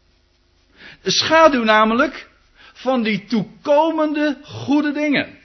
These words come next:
Het licht wordt juist daarin tegengehouden. Het is de, de, kijk, de schaduw van het leven, dat is eigenlijk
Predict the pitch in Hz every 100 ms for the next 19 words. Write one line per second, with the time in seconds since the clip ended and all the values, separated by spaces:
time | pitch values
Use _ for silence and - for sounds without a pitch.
0 | _ _ _ _ _ - 180 202 247 330
1 | 262 254 240 233 214 214 214 202 196 185
2 | - 285 294 247 202 165 156 139 254 240
3 | 233 220 - - 180 185 170 - - -
4 | - - - 214 - - - _ _ -
5 | 190 - 302 330 302 233 247 208 165 220
6 | 294 339 254 165 226 311 - - 214 -
7 | 254 277 190 202 -